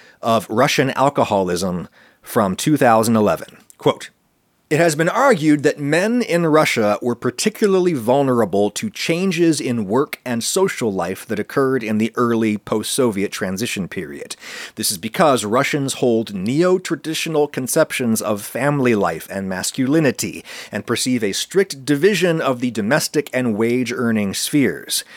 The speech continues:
Men who become unemployed lose their core social and familial identity of breadwinner and may be more likely to drink to compensate for the loss of status. These arguments are supported by data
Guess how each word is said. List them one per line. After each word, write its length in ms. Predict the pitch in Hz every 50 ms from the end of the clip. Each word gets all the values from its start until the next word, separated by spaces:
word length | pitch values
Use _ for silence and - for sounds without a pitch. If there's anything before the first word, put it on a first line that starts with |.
| - - - - -
Men 380 | - 95 107 123 143 156 165 156
who 160 | 135 151 143
become 420 | 127 139 139 - 156 139 139 139 - -
unemployed 760 | 127 143 143 131 123 117 - 185 180 165 123 107 110 117 113
lose 440 | 107 110 127 135 156 175 175 147
their 180 | 139 143 135 135
core 420 | - - - 139 139 143 143 139
social 500 | 135 - - 131 135 143 131 - 147 143
and 160 | 131 120 123 110
familial 600 | - 113 110 120 135 143 143 135 135 131 127 117
identity 640 | 107 113 120 120 139 165 160 131 104 101 101 107
of 240 | - 107 107 104 104
breadwinner 640 | 117 139 165 175 156 110 101 80 73 65 64 65 -
and 220 | - 98 101 104 104
may 100 | 110 117
be 160 | 104 113 107
more 240 | 104 107 147 170 175
likely 380 | 143 120 123 120 - 127 131
to 200 | 123 - 170 175
drink 400 | 170 143 170 233 202 139 113 - - - - - _ -
to 80 | - 120
compensate 640 | - - 156 143 - 123 110 107 - 110 101 98 -
for 140 | - - 101
the 60 | 98
loss 340 | 101 101 95 87 90 - -
of 80 | 87 -
status. 220 | - - - 123 104 92 85 - - - - - - - - - - - - - - -
These 220 | 104 101 104 110
arguments 520 | 123 120 131 127 117 127 123 120 120 -
are 140 | 120 104 104
supported 540 | - - 117 - - 180 190 180 165 156 127
by 180 | 123 117 110 110
data 400 | 107 151 190 185 120 120 131